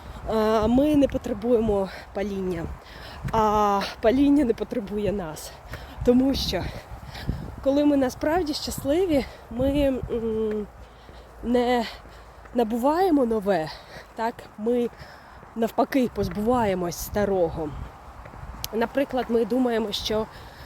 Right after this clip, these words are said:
багато що в нашому житті служить нам на благо, там безкоштовно, наприклад, е, батьки посидять з нашими дітьми, або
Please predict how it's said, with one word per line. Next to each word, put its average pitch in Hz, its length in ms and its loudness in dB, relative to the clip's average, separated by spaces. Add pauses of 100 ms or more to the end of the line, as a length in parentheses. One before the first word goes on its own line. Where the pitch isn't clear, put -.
багато 240 920 0
що 240 340 -2
в 226 80 -6
нашому 233 440 -2
житті 240 440 -4
служить 240 460 -2
нам 226 180 -2
на 240 100 2
благо, 220 680 0 (540)
там 214 420 0
безкоштовно, 240 920 2 (600)
наприклад, 214 640 0 (140)
е, 190 320 2
батьки 208 380 0
посидять 254 520 0
з - 40 -4
нашими 240 500 0
дітьми, 226 480 -2
або 202 360 -2